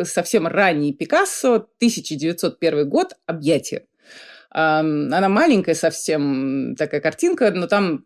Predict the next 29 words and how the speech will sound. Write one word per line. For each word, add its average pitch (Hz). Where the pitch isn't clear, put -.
совершенно 156
великолепная 202
мужская 135
шея. 156
Девочки, 180
обратите 160
внимание, 160
и 190
рыжая 208
головка 202
девушки, 170
да, 185
м, 147
девушка 220
в -
томатно-красной 160
юбке 143
такой. -
И 233
убогая 170
комнатка, 285
кровать, 202
стул, 285
где-то 180
наверняка 160
должен 160
быть, 180
э, 139
рукомойник. 175